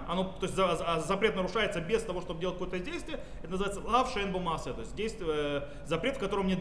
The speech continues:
э, э, определенного действия. В этом случае нет физического наказательства. Кстати, то есть так думают, доп-, ну, хоп-, допустим, Вильнский Гаон и Хазон Иш считают, что запрет килаем, то есть запрет зас-,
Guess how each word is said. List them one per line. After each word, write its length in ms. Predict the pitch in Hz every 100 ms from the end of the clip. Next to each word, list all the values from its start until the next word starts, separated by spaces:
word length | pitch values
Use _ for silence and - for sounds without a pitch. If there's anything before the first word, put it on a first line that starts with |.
| 165
э, 640 | 165 156 147 147 143 143 - -
э, 20 |
определенного 540 | 156 156 143 175 165
действия. 340 | 135 127 - 113
В 80 | 196
этом 260 | 220 185
случае 360 | - 190 180 151 - -
нет 160 | 170 185
физического 380 | 143 160 - 139
наказательства. 680 | 131 123 107 87 - 95 - - -
Кстати, 360 | - 226 190 -
то 180 | -
есть 140 | 147 -
так 180 | 302 214
думают, 280 | 196 -
доп-, 180 | 160 165
ну, 100 | 170
хоп-, 240 | 196 208 190
допустим, 320 | 196 294 226
Вильнский 260 | 233 240 214
Гаон 480 | 156 202 233 - -
и 320 | 165 143 135 135 -
Хазон 240 | 147 147 226
Иш 240 | 349 403 - - - - -
считают, 600 | - 196 285 311 285 277
что 200 | - 180
запрет 560 | 185 185 220 240 240
килаем, 500 | - 190 165 131 170
то 60 | 170
есть 100 | 139
запрет 320 | 151 185 160
зас-, 240 | 147 -